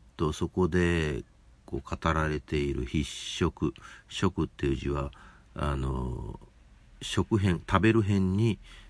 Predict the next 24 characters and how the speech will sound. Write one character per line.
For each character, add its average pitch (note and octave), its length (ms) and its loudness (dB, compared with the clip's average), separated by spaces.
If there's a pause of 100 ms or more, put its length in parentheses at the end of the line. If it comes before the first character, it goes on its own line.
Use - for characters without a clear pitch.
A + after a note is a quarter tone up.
(180)
え - 60 -2
ー、 B1 360 -4 (340)
虫 - 360 0
と - 180 -16
書 D2+ 100 -8
く - 120 -12
ん - 60 -10
で - 100 -14
す - 80 -18
け - 60 -6
ど F2+ 100 -2
も、 G#2+ 200 2 (840)
<clears throat> - 840 -20
あ D#2+ 80 -4
の、 D2 100 -2
筆 - 220 -4
触 - 320 -6
と D#2 140 -2
い C2+ 140 -2
う、 C2 120 -6 (720)
あ C#2+ 160 -2
の、 - 320 -4
概 D2 240 0
念 - 260 -10